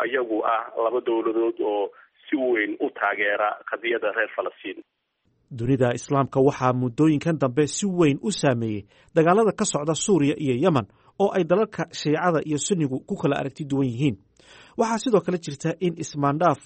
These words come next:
Speaker 2: uu u dhexeeyo Maraykanka iyo Ruushka oo ku aadan dagaalka Suuriya iyo taageerada Iiraan.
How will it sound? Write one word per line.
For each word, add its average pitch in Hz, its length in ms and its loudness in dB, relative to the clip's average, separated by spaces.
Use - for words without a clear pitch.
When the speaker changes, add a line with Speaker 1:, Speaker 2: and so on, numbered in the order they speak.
Speaker 2:
uu 220 160 -2
u 214 60 -6
dhexeeyo 131 340 0
Maraykanka 151 600 -4
iyo 147 180 0
Ruushka 165 400 -2
oo 131 160 -6
ku 226 160 2
aadan 127 320 0
dagaalka 180 400 2
Suuriya 123 440 0
iyo 151 180 0
taageerada 143 580 0
Iiraan. 135 280 0